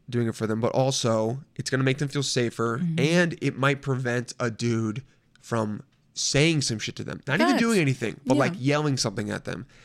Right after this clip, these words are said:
Speaker 1: And I don't want anyone that I care about to, like, feel uncomfortable because some guy's like, like, "Let me get that ass, ma," or like,
Speaker 2: <laughs>
Speaker 1: "Yo, that looks, I would love," it, just any, literally anything. It's just
Speaker 2: Yeah.
Speaker 1: like, they don't, it's just unwarranted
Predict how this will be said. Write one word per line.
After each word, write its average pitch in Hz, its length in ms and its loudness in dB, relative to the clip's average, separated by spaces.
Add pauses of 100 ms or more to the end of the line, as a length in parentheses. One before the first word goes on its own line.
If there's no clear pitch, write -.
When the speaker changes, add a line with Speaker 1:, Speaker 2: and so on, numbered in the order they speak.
(200)
Speaker 1:
And 165 420 2 (1400)
I 160 80 2
don't 170 180 4
want 143 280 2
anyone 147 260 4
that 139 80 2
I 127 60 0
care 147 240 2
about 123 240 0
to, - 80 -8
like, 120 160 -2
feel 120 240 -2
uncomfortable 127 480 -2
because 113 340 -2
some 113 220 -2
guy's 107 360 0
like, 104 360 -4 (800)
like, 110 280 0
"Let 110 100 2
me 123 120 4
get 117 140 0
that 117 180 2
ass, 123 360 0
ma," 110 220 2 (180)
or 117 80 4
like, 110 260 4
Speaker 2:
<laughs> - 20 2
Speaker 1:
"Yo, 127 240 4
that 123 120 4
looks, 117 220 0
I 107 80 4
would 110 100 2
love," 123 260 0
it, - 200 -4
just 151 240 0
any, 180 260 2
literally 190 280 2
anything. 143 520 0
It's 196 120 2
just 175 120 2
Speaker 2:
Yeah. 160 40 2
Speaker 1:
like, 135 80 2
they 147 80 4
don't, 156 220 2
it's 131 140 -2
just - 200 -2
unwarranted 135 720 2